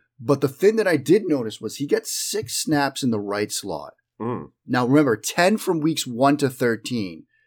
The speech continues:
Speaker 1: six last week. So there's at least a little bit of a change. And in the video that I do break down, you know, two of those plays start with Hopkins sort of in that right slot alignment where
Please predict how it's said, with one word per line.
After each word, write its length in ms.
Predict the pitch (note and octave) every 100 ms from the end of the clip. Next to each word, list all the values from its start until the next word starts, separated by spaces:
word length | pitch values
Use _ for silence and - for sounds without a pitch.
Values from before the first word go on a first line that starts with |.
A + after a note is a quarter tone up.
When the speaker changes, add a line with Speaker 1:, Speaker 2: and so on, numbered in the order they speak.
| _ -
Speaker 1:
six 580 | A2 - - E3 - A2+
last 360 | A#2 G2+ -
week. 280 | F#2+ D#2 - _ _ _ _ _
So 200 | - C#3+
there's 200 | C3 A#2+
at 120 | B2+
least 640 | B2+ B2+ C3+ G#3+ C4 - - -
a 80 | C3+
little 440 | B2 B2+ D#3+ F#3
bit 260 | D3 D3+ C#3
of 80 | C3
a 60 |
change. 480 | B2+ - G3 C#3 A2+
And 200 | B2+ B2 - - _ -
in 140 | D3+
the 80 | C#3
video 300 | A#2 C3+ C#3
that 140 | C3 C#3+
I 100 | C#3
do 360 | G3+ G#3 D#3
break 280 | C#3 B2+ B2
down, 460 | E3 A#3 C#3+ B2+ - _ _ -
you 40 | C3
know, 140 | C3+ B2 -
two 200 | F3 F#3+
of 60 |
those 180 | F3 D3+
plays 380 | - F3 F#3 C#3
start 260 | - C3+ B2+
with 120 | B2
Hopkins 460 | B2 C#3 - B2+ -
sort 140 | B2
of 80 | A#2
in 80 | A2+
that 160 | A#2 F#2+
right 300 | G#2 B2 C3
slot 360 | - G#2+ A#2
alignment 600 | A#2 G#2 A2 D#3 G2 G2
where 420 | A2 G#2+ G#2 G#2+